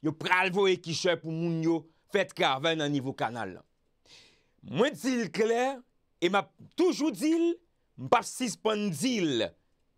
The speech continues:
achak fwa m gen okazyon pou m fè emisyon. Pou m pale de kanal, pou m di ke kesyon kanal sa a, kanal wanament lan, li fizikman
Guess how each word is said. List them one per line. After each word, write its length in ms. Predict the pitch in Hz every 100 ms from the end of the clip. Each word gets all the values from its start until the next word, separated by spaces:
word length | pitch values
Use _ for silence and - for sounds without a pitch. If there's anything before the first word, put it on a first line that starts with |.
| _ -
achak 400 | 156 - 247 -
fwa 140 | 220
m 60 | 196
gen 180 | 202 202
okazyon 680 | 202 208 175 123 180 240 254 _ _ _ _ _
pou 140 | 208 208
m 60 | 156
fè 300 | - 214 - 202
emisyon. 580 | 185 185 - - 202 147 - - _
Pou 80 | 214
m 80 | 190 170
pale 300 | 185 190 180
de 60 | 175
kanal, 640 | 180 156 160 127 104 87 - _ _ _ _ _ _
pou 80 | 220
m 160 | 240 226
di 220 | 147 202 208
ke 200 | - 170 117 - _ _ _ _ _
kesyon 400 | 208 202 - 247 -
kanal 460 | 233 190 202 190 175
sa 160 | - 131
a, 220 | 92 90 _ _ _ _ _ _ _
kanal 460 | 208 196 214 240 233
wanament 580 | 220 226 220 190 180 190
lan, 220 | 202 202 - _ _ _ _ _ _ -
li 500 | 90 131 220 214 180 _ _ _
fizikman 760 | 254 302 131 226 - 208 196